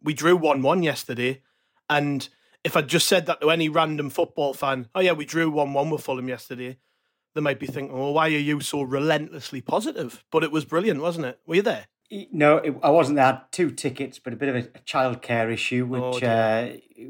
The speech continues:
Speaker 2: which, which, which ruined that. But it was actually quite interesting for me because I don't tend to get to listen to games on radio very often, Sunderland
Speaker 1: Hmm.
Speaker 2: games, because I'm either there or able to watch it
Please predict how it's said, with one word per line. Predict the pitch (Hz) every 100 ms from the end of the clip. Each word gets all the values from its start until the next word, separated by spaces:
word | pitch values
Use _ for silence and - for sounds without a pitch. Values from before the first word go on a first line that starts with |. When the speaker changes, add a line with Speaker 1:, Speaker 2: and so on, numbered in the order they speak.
| 147
Speaker 2:
which, | 147 147 - 139
which, | 147 139 160
which | 127
ruined | 113 131 127 120
that. | 123 123
But | 147
it |
was | 135 196
actually | 208 -
quite | - 156
interesting | 175 - 175 143
for | 123 117
me | 113
because | 107 104 123 110 - _ _ _ -
I | 143
don't | 156 139
tend | - 147 139 127 120
to | - 123 117 117 - _
get | - 131
to | 117
listen | 123 143
to | 131
games | 120 123
on | 107 107
radio | 139 117 113
very | 107 107 110
often, | 143 - 90
Sunderland | - 131 113 107
Speaker 1:
Hmm. | 127
Speaker 2:
games, | 107 92 - _ _ _ _ _ _
because | 110 - 113 98 - - -
I'm | 107
either | 104 95
there | 101 107 107
or | - 110
able | 107 117
to | 120
watch | 104 117 - 107
it | 107